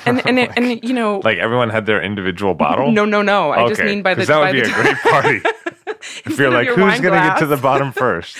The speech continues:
Speaker 1: <laughs> Instead of your wine glass, you just <laughs> have a bottle sitting in front of you.
Speaker 2: Like,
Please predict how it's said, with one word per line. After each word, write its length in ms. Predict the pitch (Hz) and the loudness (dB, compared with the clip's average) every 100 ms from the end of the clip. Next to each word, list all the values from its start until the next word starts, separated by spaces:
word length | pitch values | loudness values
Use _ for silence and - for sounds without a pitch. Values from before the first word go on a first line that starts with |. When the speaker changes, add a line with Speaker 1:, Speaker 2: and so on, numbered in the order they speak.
| - | -16
Speaker 1:
<laughs> 100 | - | -14
Instead 160 | 311 370 | -8 -4
of 80 | |
your 100 | 339 | -2
wine 160 | 269 233 | -4 -2
glass, 240 | 196 196 214 | -2 -2 -6
you 60 | |
just 320 | 202 - 247 - | -12 -10 -12 -4
<laughs> 100 | 320 | -4
have 160 | - - - | -4 -8 -18
a 60 | 226 | -20
bottle 480 | - - 226 - 240 - - _ | -20 -12 -12 -10 -12 -10 -14 _
sitting 280 | - - - | -14 -14 -6
in 60 | 254 | -2
front 340 | - - 233 | 0 0 -2
of 80 | - | -4
you. 60 | - | 2
Speaker 2:
Like, 480 | 185 180 - 160 | 2 2 -4 -12